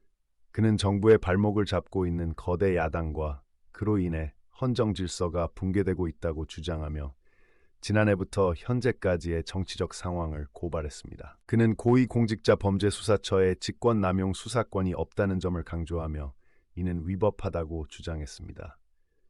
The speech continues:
이러한 주장을 통해 그는 공소장이 불합리하다고 반박하며 자신의 경호 문제에 대한 논의도 이어갔습니다.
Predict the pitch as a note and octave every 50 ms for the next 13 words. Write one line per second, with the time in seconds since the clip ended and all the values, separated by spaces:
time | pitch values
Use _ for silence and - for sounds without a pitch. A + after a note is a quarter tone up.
0 | _ _ _ _ _ _ _ _ _ _ _ _ _ - G2+ G#2+ A#2 A#2 A#2 A#2
1 | G#2 G#2 G2 F#2+ A2 G#2 G2 F2+ - - G2 F#2+ F#2+ F#2 F2 D#2 - - _ _
2 | _ - G#2 G2+ G2+ G2 - - G2 G2+ G2+ - B2 - - G#2+ G2+ G2+ F#2+ -
3 | - - G2 G#2+ G#2+ A2 G#2 G2 F#2 F2 D#2+ E2 D#2 D2+ D#2+ D#2 - - E2 E2
4 | D#2 D#2+ D2+ - - D#2 D2+ D2+ D2+ D2 C#2+ - _ _ _ _ _ _ _ -
5 | - F#2+ F#2 - A2 G#2 F#2+ F2+ - - F#2 G2 G2+ G#2 G2+ G2 F#2+ F#2+ E2+ F#2+
6 | F#2 F#2 F2 E2 E2+ E2+ E2+ E2+ E2 D#2 D#2+ E2+ F2 F2 F2 - D#2+ D2+ D2 D2
7 | D#2+ E2+ D#2+ D#2+ - - - - - D2 D2 C#2+ D#2 D#2 D#2 -